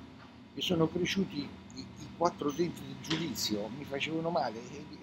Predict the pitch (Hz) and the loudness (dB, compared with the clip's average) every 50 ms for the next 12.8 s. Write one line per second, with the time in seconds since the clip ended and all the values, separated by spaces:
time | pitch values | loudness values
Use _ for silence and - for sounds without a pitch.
0 | 127 123 - - - - - - - - - - - - - - - - - - | -14 -16 -16 -18 -18 -20 -18 -18 -18 -18 -18 -18 -18 -18 -18 -18 -18 -2 2 2
1 | 151 113 - - - 92 92 - - - - - - - - - - - - - | 2 2 0 -4 -12 -14 -14 -14 -16 -18 -18 -18 -18 -18 -18 -18 -18 -18 -18 -20
2 | - - - - - - - - - - - - 127 185 180 160 123 - - 185 | -20 -18 -18 -18 -18 -18 -18 -18 -18 -18 -16 -4 2 6 6 6 6 8 8 8
3 | 196 185 170 160 139 131 139 147 147 123 - - 147 104 - - - - - - | 8 8 8 4 2 2 2 2 2 4 4 2 0 0 -2 -4 -8 -10 -10 -12
4 | - - - - - 123 127 110 - - 135 143 139 135 135 - 120 - - - | -14 -16 -14 -12 -6 -4 -4 -4 -2 0 0 0 0 2 2 2 2 2 0 -4
5 | - - - - - - - - - 180 190 180 175 170 - 175 185 190 - 180 | -12 -14 -12 -12 -12 -12 -12 -8 -4 -2 4 6 6 6 8 6 4 4 2 -2
6 | - - 143 143 143 - - 185 127 101 95 95 95 92 - - - - - - | 0 4 4 4 4 6 6 6 6 6 2 -2 -8 -10 -12 -14 -16 -18 -20 -20
7 | - - - - - 131 - - 139 147 151 160 - - 110 - - - 165 156 | -20 -20 -20 -18 -16 -8 -4 -2 0 2 0 0 -2 -2 -8 -10 -4 2 4 4
8 | 156 156 156 156 165 170 156 185 175 160 165 156 151 165 156 143 170 165 180 170 | 4 4 4 4 4 6 6 6 6 4 4 2 4 4 4 4 2 2 2 -2
9 | - - - 120 - - - - - - - - - - - - - - - - | -4 -4 -6 -6 -6 -8 -10 -10 -12 -12 -12 -14 -16 -18 -18 -20 -20 -20 -20 -18
10 | - - - - 110 123 - - 143 147 156 185 208 - - 143 127 101 120 127 | -18 -18 -14 -10 -8 -8 -6 -4 0 4 6 6 6 6 4 2 2 2 0 0
11 | - - - - - - - - - - - 151 131 123 - - - 139 127 110 | -2 -2 -6 -14 -14 -16 -16 -18 -18 -12 -8 -6 -6 -6 -4 -2 0 0 0 -2
12 | - - - 135 131 127 120 - - - - - 131 131 131 | -2 2 4 6 6 6 4 0 -6 -12 -2 2 4 4 4